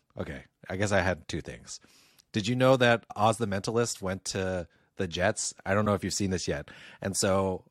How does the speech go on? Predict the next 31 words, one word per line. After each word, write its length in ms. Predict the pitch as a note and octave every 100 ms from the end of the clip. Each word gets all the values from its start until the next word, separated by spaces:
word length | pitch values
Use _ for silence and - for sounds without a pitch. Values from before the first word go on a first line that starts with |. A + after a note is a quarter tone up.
| -
Mecole 280 | G#2+ B2+
Hardman 280 | B2+ C3+ C3
was 140 | C3 A#2
on 140 | A#2
the 60 | C3+
Jets 280 | G2+ D#2+
at 60 | G2
the 40 |
beginning 220 | E2+ F2+ G#2+
of 60 |
the 60 | A2+
year. 280 | F2+ D2+ D2+ - -
Oz 180 | G#2 A2+
the 80 | A2+
Mentalist 360 | A2+ G#2+ A2+ A2
is 120 | F2+
one 100 | G#2
of 80 | G#2
those 180 | G2+
guys 340 | - F#2+ F#2+ -
who, 120 | F#2
like, 380 | F2 E2+ E2+ - - _ -
makes 220 | G2+ -
predictions 520 | - F#2 F#2 G#2+ G2
and, 120 | F#2+
like, 260 | F2 E2 -
you 120 | F2+
pick 180 | - G2+
a 60 |
card 380 | F2+ G#2 F#2 F#2+
and 220 | E2+ D#2